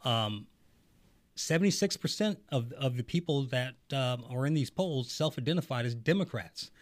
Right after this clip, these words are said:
So this is not a political issue. This is a universal issue of right and wrong, options for parents. And at the end of the day, you know,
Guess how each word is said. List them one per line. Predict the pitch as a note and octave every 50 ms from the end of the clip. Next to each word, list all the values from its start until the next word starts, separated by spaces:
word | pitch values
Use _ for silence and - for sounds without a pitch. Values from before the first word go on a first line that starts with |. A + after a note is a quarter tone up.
| - - - - - -
So | - C#3
this | C3+ B2+ E3+ -
is | A3 G3+ D3+ D3+
not | D3+ D#3 F3+ G#3
a | G#3+
political | - - G3 G3 G3+ G3+ G3+ F3+ - F3 F#3
issue. | F#3+ - - A2 F2+ - - _ _ _ _ _ _ _ _ _ _ _ -
This | A2+ D3 E3 - -
is | F3 C3
a | B2 A#2
universal | A#2+ C#3+ F3 F#3 D#3 D#3+ E3 D#3+ - C#3 C#3
issue | C3+ C#3+ C#3 - - C#3 B2+ A#2+ A#2 A#2+ A#2
of | B2 A#2 A2+ A2+ A2+ A2 G#2 A2+ - - - - - - - - _ _ _ -
right | B2+ A#2+ C3 D#3 F3
and | E3+ E3 D3+
wrong, | D3+ D3+ D3+ D3+ D3+ D#3 D#3 C#3+ D3+ D3 - - _ _ _ _ -
options | C#3+ C#3+ D3 - - - - D#3+ D3 C#3+ C3
for | - - B2+
parents. | - - C#3 C3+ C3+ C3 C3 B2+ B2+ - - - - - - - - - - - - -
And | C#3 C3+
at | C3
the | C3+ C#3+ -
end | D#3+ E3+ E3
of | C#3+
the | C3+
day, | C3 A2 A#2 B2 A#2+ A2+ G#2 F#2 F#2 F#2+ G2 G2 - _ _ - - - - -
you | C#3 C3
know, | A#2 -